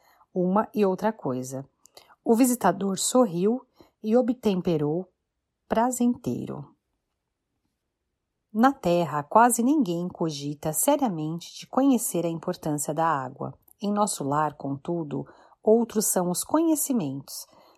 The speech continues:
Nos círculos religiosos do planeta, ensinam que o Senhor criou as águas. Ora, é lógico que todo serviço criado precisa de energias e braços para ser convenientemente mantido.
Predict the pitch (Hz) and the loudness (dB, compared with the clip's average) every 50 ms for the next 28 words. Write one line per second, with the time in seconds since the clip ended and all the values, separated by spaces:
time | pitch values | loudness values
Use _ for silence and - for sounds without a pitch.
0 | _ _ _ 165 160 151 - - - 294 302 - - 202 175 165 170 165 156 147 | _ _ _ -8 -6 -4 -4 -2 -2 -2 -2 -2 -4 -4 -2 -2 -4 -4 -4 -6
1 | - - 156 151 151 147 143 139 139 139 139 - 139 131 135 147 156 160 151 - | -4 -2 -2 -2 -2 -2 -4 -6 -8 -8 -6 -6 -6 -4 -4 -4 -4 -4 -4 -6
2 | - 147 - - 190 180 175 - - - 185 190 180 170 - - 170 - - - | -8 -10 -8 -6 -6 -6 -4 -4 -4 -4 -4 -2 -2 -4 -4 -6 -6 -6 -4 -4
3 | 156 156 165 185 220 226 - - 220 208 202 214 226 226 190 165 151 147 143 135 | -4 -2 0 0 -2 -2 -2 -2 0 0 2 2 2 2 2 2 0 0 0 -4
4 | 135 135 139 139 - - - - _ _ _ _ _ _ - 175 180 170 156 143 | -6 -8 -8 -8 -10 -12 -14 -16 _ _ _ _ _ _ 2 4 6 6 6 4
5 | 139 - - - 214 247 240 185 165 160 160 160 - - 180 - - - _ 175 | 0 -4 -4 -2 -2 0 2 2 2 2 0 0 -4 -8 -10 -10 -10 -8 _ -2
6 | 175 196 202 220 - - 254 208 170 175 165 - - - - 147 147 139 135 139 | -2 -2 -4 -4 -2 -2 -2 -2 -2 -6 -8 -8 -10 -10 -8 -6 -4 -4 -4 -4
7 | 147 151 170 - 202 240 220 - - 170 165 165 156 160 160 165 180 185 180 151 | -6 -6 -8 -8 -6 -6 -6 -6 -8 -6 -6 -6 -6 -6 -4 -4 -4 -4 -4 -6
8 | 143 139 139 143 147 147 - - - 208 175 170 156 151 147 - - - - 160 | -8 -8 -6 -6 -6 -6 -8 -8 -8 -4 -2 0 0 0 0 -2 -6 -6 -6 -4
9 | 156 156 151 - - 151 147 - _ - 247 285 285 240 226 196 185 175 165 160 | -4 -4 -6 -6 -6 -6 -8 -8 _ -2 0 0 2 2 0 -2 -2 -4 -6 -8
10 | 151 - - 151 147 139 143 151 165 170 - - 240 - _ _ _ _ _ 196 | -10 -12 -12 -10 -8 -6 -6 -6 -8 -8 -10 -12 -12 -12 _ _ _ _ _ -6
11 | 202 233 269 - - - 156 139 131 135 139 135 - | -4 -4 -4 -6 -8 -8 -8 -8 -8 -8 -10 -12 -12